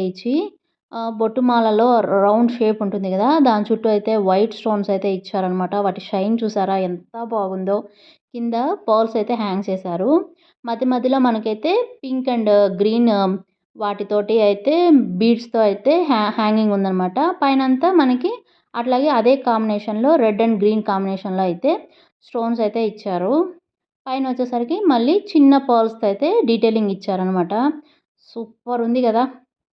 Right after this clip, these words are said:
మీకు ఎలా అనిపించింది? కామెంట్ బాక్స్లో కామెంట్ చేయండి.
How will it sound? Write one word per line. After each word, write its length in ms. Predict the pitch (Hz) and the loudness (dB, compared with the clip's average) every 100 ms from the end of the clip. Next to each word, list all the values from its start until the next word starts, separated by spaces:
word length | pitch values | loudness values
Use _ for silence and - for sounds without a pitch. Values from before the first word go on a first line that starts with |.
| _ _ | _ _
మీకు 200 | 240 254 | -14 -6
ఎలా 120 | 269 | -4
అనిపించింది? 520 | 262 254 247 247 233 233 240 - | -2 -2 -2 -2 0 -2 -4 -16
కామెంట్ 300 | 214 220 226 | -10 -6 -2
బాక్స్లో 300 | 214 220 - | -4 -2 -4
కామెంట్ 360 | 208 196 202 | -4 -4 -2
చేయండి. 380 | 196 185 170 202 | -2 -2 -2 0